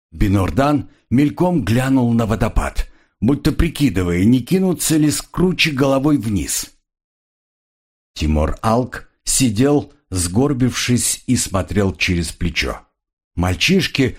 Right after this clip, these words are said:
ждавшие своей очереди, что-то кричали друг другу,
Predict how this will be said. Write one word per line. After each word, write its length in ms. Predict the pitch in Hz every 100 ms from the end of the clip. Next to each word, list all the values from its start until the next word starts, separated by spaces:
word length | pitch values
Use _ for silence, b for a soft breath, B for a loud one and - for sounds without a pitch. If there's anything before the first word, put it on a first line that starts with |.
| B
ждавшие 680 | 98 92 113 127 - 113 104
своей 480 | - 95 98 98 95
очереди, 720 | 143 156 147 139 131 135 - b b
что-то 380 | - 202 190 165
кричали 600 | - 147 - 156 147 139
друг 320 | 117 139 117
другу, 500 | 104 131 113 127 -